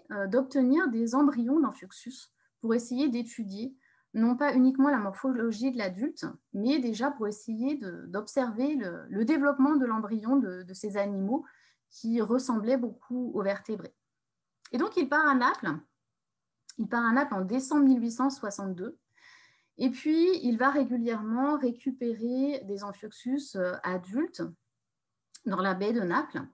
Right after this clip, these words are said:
il les garde dans des aquariums en attendant que ces animaux, euh, pondent, puisqu'il remarque au microscope qu'on a des mâles et des femelles et qu'on a des animaux qui ont des œufs et du sperme.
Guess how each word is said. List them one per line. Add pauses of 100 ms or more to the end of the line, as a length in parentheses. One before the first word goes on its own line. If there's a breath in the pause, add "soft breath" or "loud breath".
(540 soft breath)
il
les
garde
dans
des
aquariums (180)
en
attendant
que
ces
animaux,
euh, (160)
pondent,
puisqu'il
remarque
au
microscope
qu'on
a
des
mâles
et
des
femelles (600 soft breath)
et
qu'on
a
des
animaux
qui
ont
des
œufs
et
du
sperme.